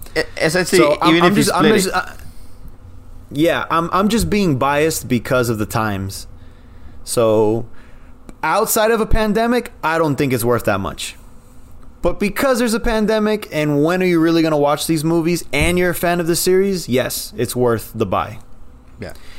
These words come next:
Speaker 2: If you haven't seen the other two, it's not worth it at all. You need to watch the other two.
Speaker 1: Yeah. Yeah, I agree with that statement, man. I agree with everything you said. The only thing that makes it worth it if it's you're a fan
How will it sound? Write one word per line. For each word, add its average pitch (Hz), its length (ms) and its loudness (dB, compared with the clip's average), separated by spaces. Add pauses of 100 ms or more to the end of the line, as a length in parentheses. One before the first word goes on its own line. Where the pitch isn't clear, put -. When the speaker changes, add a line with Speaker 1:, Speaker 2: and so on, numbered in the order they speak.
(120)
Speaker 2:
If 143 240 0
you 143 80 2
haven't 185 360 0
seen 202 240 0
the 170 120 2
other 180 220 4
two, 214 520 2
it's 127 200 -2
not 120 200 0
worth 117 360 0 (100)
it 113 120 2
at 101 100 2
all. 92 260 -2 (360)
You 123 100 -2
need 120 160 0
to 123 60 -2
watch 104 260 0
the 90 80 -4
other 78 140 -8
two. - 200 -14 (320)
Speaker 1:
Yeah. 101 160 -10 (680)
Yeah, 117 280 2
I 147 140 4
agree 151 200 2
with 143 120 4
that 110 120 2
statement, 101 320 -6
man. 95 120 -12
I 107 40 -8
agree 120 200 -6
with 113 100 -2
everything 113 260 -4
you 104 100 -8
said. 107 300 -4 (1160)
The 147 60 2
only 147 140 0
thing 165 120 2
that 151 100 2
makes 147 200 -2
it 139 40 2
worth 131 360 0
it 113 120 2
if 117 140 -2
it's 117 140 -2
you're 127 140 2
a 113 60 -2
fan 110 300 -2